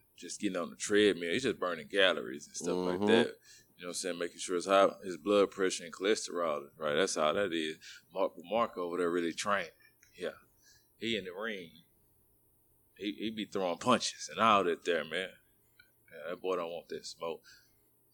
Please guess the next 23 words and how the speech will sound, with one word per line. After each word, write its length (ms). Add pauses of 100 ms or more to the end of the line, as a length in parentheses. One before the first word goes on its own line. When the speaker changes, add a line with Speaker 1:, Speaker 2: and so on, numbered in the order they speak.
(120)
Speaker 1:
And 160
any, 200 (720)
anybody 520
that 100
see 160
you 140
that 120
low, 160
that, 220 (340)
that, 240
that 200
tell, 140 (100)
he 240 (360)
retweeted 600
his 260
tweet 340
talking 260
about, 100
"Send 260
the 100
addy." 260 (2000)
Speaker 2:
Bro. 460
Speaker 1:
Uh, 80